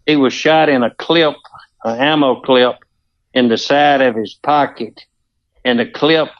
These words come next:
took a, a round, and it blew the whole clip up with the ammo in it.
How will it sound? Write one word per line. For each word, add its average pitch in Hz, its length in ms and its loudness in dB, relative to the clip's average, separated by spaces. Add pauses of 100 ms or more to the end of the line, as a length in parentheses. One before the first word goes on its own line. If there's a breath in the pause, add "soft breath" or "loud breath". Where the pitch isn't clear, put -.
took 139 260 -2
a, 117 60 0 (200)
a 120 60 2
round, 127 640 2 (380)
and 131 100 0
it 113 160 -2
blew 147 260 2
the 123 160 2
whole 143 640 0
clip 156 380 0
up 127 200 0
with 120 160 -2
the 113 60 -4
ammo 127 460 2
in 101 120 -6
it. - 260 -20